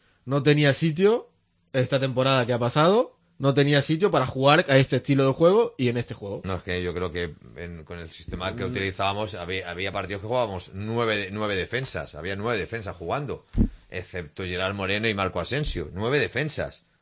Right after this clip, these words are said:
Speaker 1: Bueno,
Speaker 2: Claro,
Speaker 1: pero,
Speaker 2: así no se puede
Speaker 1: pero
Speaker 2: ir a ningún
Speaker 1: tenías a
Speaker 2: lado.
Speaker 1: un tío como Marco Asensio de tanta calidad en una banda que se pierde y que no hace nada cuando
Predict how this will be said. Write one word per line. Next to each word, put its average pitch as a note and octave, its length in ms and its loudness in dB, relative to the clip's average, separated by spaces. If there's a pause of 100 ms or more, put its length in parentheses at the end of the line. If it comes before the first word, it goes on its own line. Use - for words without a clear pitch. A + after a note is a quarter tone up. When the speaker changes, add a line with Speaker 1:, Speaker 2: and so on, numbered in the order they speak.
(540)
Speaker 1:
Bueno, B2+ 200 0
Speaker 2:
Claro, F3+ 140 0
Speaker 1:
pero, B2+ 160 2
Speaker 2:
así B2 80 0
no A2 80 -4
se B2 120 -4
puede C#3 220 2
Speaker 1:
pero C3 120 6
Speaker 2:
ir A#2 60 2
a A2+ 40 0
ningún C3+ 100 2
Speaker 1:
tenías D#3 180 6
a A#2 60 6
Speaker 2:
lado. D3 140 6
Speaker 1:
un - 60 0
tío E3 260 6
como B2+ 120 0
Marco C3+ 220 0
Asensio C#3+ 380 0
de A2+ 80 -4
tanta B2+ 260 0
calidad D3 540 2
en C3 160 -2
una D3 180 4
banda G3 480 2 (380)
que C3 120 -4
se B2 160 -4
pierde D#3+ 580 2 (120)
y - 100 -4
que A#2+ 140 -4
no C3 100 0
hace D#3 160 -2
nada F#3 360 2
cuando B2 500 -4